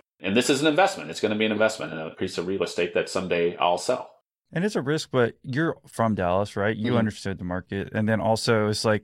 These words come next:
Speaker 2: you know, we were just coming out of recession kind of, and real estate prices, you know, were down. So if you have the opportunity to take advantage of that, then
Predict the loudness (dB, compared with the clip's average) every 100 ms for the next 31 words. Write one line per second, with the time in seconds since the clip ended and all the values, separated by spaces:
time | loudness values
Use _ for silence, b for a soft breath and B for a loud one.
0 | 2 4 4 4 2 2 -2 -2 -2 0
1 | 2 2 2 -2 -6 -6 -6 -4 -2 -2
2 | -4 -4 -2 0 0 0 -2 -6 -2 -2
3 | 0 -2 -4 _ -2 -2 -2 -2 -2 0
4 | -2 -2 -2 -2 -6 0 0 2 0 2
5 | 2 -2 -4 -2 -2 -2 -2 -4 -2 -4
6 | -2 0 0 0 -2 0 0 -2 -2 -2
7 | -2